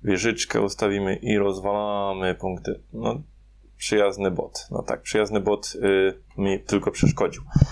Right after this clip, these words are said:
Słuchajcie, cały czas non-stop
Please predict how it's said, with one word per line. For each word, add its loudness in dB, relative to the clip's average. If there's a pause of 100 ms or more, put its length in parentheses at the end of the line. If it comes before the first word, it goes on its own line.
(480)
Słuchajcie, 2
cały 4
czas 0
non-stop 2